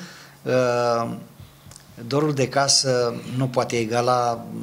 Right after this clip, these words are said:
nu poate fi egalat de nimic, nici de bani, nici de... Te simți rupt, te simți străin, oricâți bani ai avea, oricât ai face. Tocmai de aceea eu am fost unul din cei care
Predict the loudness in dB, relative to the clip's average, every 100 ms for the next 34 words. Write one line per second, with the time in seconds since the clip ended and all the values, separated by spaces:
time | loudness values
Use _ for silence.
0 | -8 -6 -2 0 2 2 0 -2 0 2
1 | 0 0 -2 -2 -2 -4 -4 -4 -4 -2
2 | -4 0 -2 0 -4 -6 -4 -2 -2 -6
3 | -12 -18 -14 -8 -4 0 2 2 0 0
4 | 0 2 2 2 2 0 0 2 2 0
5 | 0 -2 -4 -2 0 0 0 0 0 0
6 | -2 -6 -8 -8 -4 -4 -2 -4 -6 -10
7 | -14 -12 -2 2 4 4 4 2 2 4
8 | 4 4 2 2 0 0 0 -2 -2 -2
9 | 0 0 2 0 0 -2